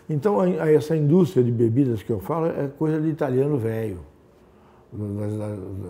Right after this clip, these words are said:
dos antecedentes. Eles é que trouxeram essas coisas lá da Itália, que o vermute cinzano, vermute martini, é, cárpano, e et cetera,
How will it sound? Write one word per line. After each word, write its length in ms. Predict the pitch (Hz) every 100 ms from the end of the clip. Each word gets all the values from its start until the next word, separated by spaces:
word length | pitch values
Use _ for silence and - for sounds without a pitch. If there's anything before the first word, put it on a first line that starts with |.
| 95 104 98
dos 200 | 104 104
antecedentes. 920 | 117 127 - 147 107 98 90 - - _ _ - - -
Eles 300 | 120 139 135
é 60 | 185
que 160 | 202
trouxeram 580 | 185 196 - 139 131 117
essas 280 | 98 110 -
coisas 260 | 117 110
lá 100 | 107
da 120 | 104 104
Itália, 520 | 95 117 147 104 87 - - - - -
que 120 | - 113
o 120 | 104
vermute 600 | 107 104 117 131 - 101
cinzano, 960 | - 107 107 95 117 131 123 110 101 92
vermute 500 | 101 101 113 107 104
martini, 1000 | 101 98 85 - 139 143 123 107 95 87 - - - - - -
é, 680 | 110 104 104 98 98 95 90 90 - _ _ _ - - _ _ _ - - _ - -
cárpano, 760 | 127 156 139 127 110 101 85 - _ _ -
e 360 | 107 107 107
et 100 | 113
cetera, 500 | - 135 147 147 92